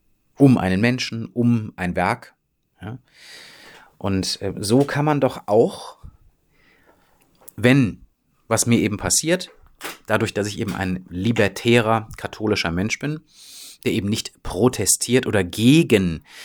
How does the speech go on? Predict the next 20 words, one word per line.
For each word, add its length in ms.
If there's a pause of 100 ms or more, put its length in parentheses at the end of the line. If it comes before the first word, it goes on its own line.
(160)
nekromantische, 1080 (640)
blutver-, 800
blutbesoffene, 1600
ähm, 280
Metzelsprache 1040
von 220
Kollegen 440
ist 260 (920)
oder 200
unbewussten, 920
unbewusste 1040
Nutzung 680
von 300
Sachen, 360
die 180
in 160
einem 260
Lesebuch, 600
Vorlesebuch 680
stehen, 360